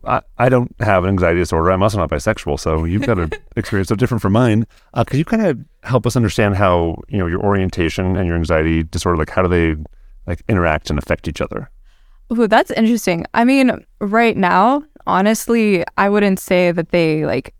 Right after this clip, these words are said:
Speaker 2: do too much because I've kind of made peace with, like, my orientation at the moment and also, like, the fact that, like, I do have an anxiety disorder, but, like, I can treat it and, like, I know how to, like, work with it.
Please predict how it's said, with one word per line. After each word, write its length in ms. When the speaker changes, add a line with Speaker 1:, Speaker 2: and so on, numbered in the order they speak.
Speaker 2:
do 240
too 200
much 340
because 280
I've 140
kind 260
of 180
made 220
peace 360
with, 220
like, 380
my 160
orientation 680
at 140
the 80
moment 420
and 140
also, 320
like, 200
the 60
fact 280
that, 120
like, 260
I 100
do 120
have 140
an 60
anxiety 420
disorder, 480
but, 160
like, 300
I 320
can 280
treat 320
it 180
and, 220
like, 200
I 100
know 160
how 180
to, 140
like, 260
work 160
with 120
it. 200